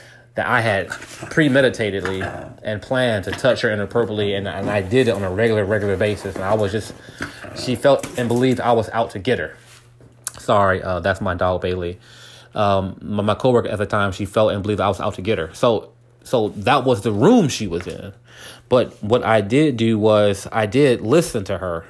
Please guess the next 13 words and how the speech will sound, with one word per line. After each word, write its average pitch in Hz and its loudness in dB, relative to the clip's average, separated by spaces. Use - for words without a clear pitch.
okay? 113 0
I 101 -2
did 120 0
take 110 -2
time 110 0
to 104 -2
understand 98 -4
her. 92 -6
I 87 -2
did 110 2
allow 104 2
her 104 2
time, 101 -2